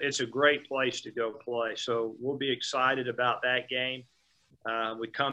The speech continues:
back home and, uh, play Indiana, which is great, you know, a really good football team.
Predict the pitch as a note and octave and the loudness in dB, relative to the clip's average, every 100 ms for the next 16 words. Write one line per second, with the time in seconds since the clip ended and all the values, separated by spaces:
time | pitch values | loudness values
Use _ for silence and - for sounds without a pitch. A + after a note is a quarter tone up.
0 | - C#3 C3+ C3+ C#3 C3+ C#3+ C#3 - A#2+ | -2 4 4 4 2 0 0 -4 -6 -4
1 | B2 A#2 A2+ - C#3 C#3 B2 C#3+ C3 B2 | -2 0 -2 0 2 2 2 0 0 0
2 | C3+ D3 D3 - A#2+ - - - A#2 B2+ | 0 0 0 -2 -6 -6 -12 -4 2 4
3 | D3+ D#3 - A#2+ A#2+ B2+ A2 B2 C3+ C3+ | 2 0 -8 -8 -2 -2 0 0 0 0
4 | C3 B2 - C3 C3 B2+ B2 C3+ C3+ C#3 | -2 -4 -4 -6 -2 -4 -4 -4 -4 -8